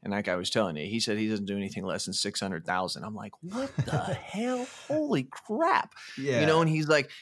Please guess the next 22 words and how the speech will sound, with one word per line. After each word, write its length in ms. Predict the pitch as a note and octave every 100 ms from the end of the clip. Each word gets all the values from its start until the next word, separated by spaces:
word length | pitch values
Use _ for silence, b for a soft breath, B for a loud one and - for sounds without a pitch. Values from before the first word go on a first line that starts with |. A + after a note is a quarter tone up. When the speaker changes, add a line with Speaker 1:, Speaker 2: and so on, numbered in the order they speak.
| -
Speaker 1:
he's 160 | E3+
like, 200 | E3+ D3+
"Yeah, 200 | F#3 G3
but 140 | F3 C3+
Jason, 360 | D#3+ E3 D3+
most 260 | C#3+ E3+ -
of 60 | E3+
our 100 | C#3
accounts 360 | - D3 D3
are, 40 | A2+
like, 140 | G#2
one 200 | A#2 A#2
point 280 | C3 A#2 A2+
five 460 | B2 A2+ A#2 A2
to 140 | - F#2+
three 240 | - B2+
million 600 | G#2+ G#2 F#3 B2+ G#2 F2
in 160 | D#2 F#3
premium." 640 | - C#3 E3 G#2 D2 A1+
And 100 | G2+
I'm 120 | G#2
like, 300 | G#2 F2 -